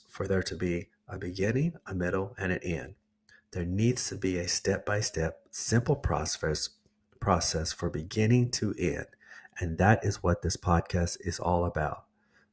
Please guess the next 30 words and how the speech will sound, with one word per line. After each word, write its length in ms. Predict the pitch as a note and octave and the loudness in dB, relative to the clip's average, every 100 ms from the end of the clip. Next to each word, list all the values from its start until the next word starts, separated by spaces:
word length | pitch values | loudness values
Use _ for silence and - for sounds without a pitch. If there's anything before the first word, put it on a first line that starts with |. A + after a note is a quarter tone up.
| - | 0
My 180 | F2+ B2+ | 6 6
dream 240 | C3+ C#3 | 8 6
for 160 | - G2+ | 4 4
you 360 | D#2+ D#2 E2 - - - | 4 2 0 -6 -18 -10
is 200 | - F#2 | -2 2
that 240 | F2+ E2+ D#2+ - | 4 4 2 2
you 260 | G#2+ B2+ | 6 6
will 220 | C3 F#2+ | 6 2
subscribe 800 | F2+ - - - F#2 G#2 A2+ B2+ | 2 0 -2 0 4 4 4 0
to 120 | - | -2
my 220 | F#2+ F#2+ F#2+ | 2 2 2
show. 440 | - - D2+ C#2 - _ _ | -2 0 0 -2 -8 _ _
You 160 | - E2+ | -6 -4
will 160 | D#2+ | -4
listen, 580 | F2+ G2 A2 - D2+ C2+ - _ _ _ | -2 4 6 6 0 -6 -14 _ _ _
learn, 600 | E2 E2+ F2+ F2+ F2 F#2 _ - | -2 2 4 4 0 -4 _ -10
and 140 | E2 | 0
take 280 | E2+ E2 - | 2 2 2
action. 540 | D2+ D#2+ - - - - - - - _ | 0 -2 -4 -6 -8 -14 -20 -20 -20 _
If 220 | - F#2 - | -4 -2 0
you 100 | A#2 | 2
have 180 | C#3 | 2
any 120 | D3 D3 | 2 0
questions, 800 | - E2+ E2+ - D#2 F2+ F#2+ - - _ _ | 0 -2 -2 -2 -4 -4 -8 -12 -18 _ _
you 100 | G2 | -8
can 160 | - F2 | -8 0
reach 340 | G2+ A#2 - | 2 2 2
me 280 | G#2 G#2 A2 - _ - | 2 0 -2 -8 _ -4
at 320 | D#2+ D#2 - | -2 -2 -2
support 800 | - D#2 - - B2 D#3+ F3+ - | -2 -2 -2 0 2 2 0 -4